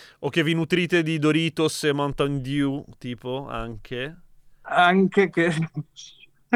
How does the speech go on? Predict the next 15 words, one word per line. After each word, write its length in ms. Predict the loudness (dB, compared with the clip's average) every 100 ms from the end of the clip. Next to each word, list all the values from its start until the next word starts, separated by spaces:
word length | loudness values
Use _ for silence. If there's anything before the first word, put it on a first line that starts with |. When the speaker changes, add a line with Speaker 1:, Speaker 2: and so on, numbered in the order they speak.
| 2
Speaker 2:
l'ho 120 | 4
visto 500 | 4 2 0 -4 -4
che 100 | -2
l'hai 140 | -2 0
fatto 380 | -2 -4 -6 -6 -4
anche 220 | 0 0
Speaker 1:
Sì. 60 |
Speaker 2:
su 180 | 2 2
Instagram. 840 | 0 -4 -4 -10 -10 -8 0 0 2 0 0
Speaker 1:
Che, 180 | -4 -6 -4
che 100 | 0
morite 360 | 2 4 4
Speaker 2:
Eh. 40 | 4
Speaker 1:
tutti 320 | 0 -4 -2
vergini. 760 | 2 2 2 0 -4 -4 -6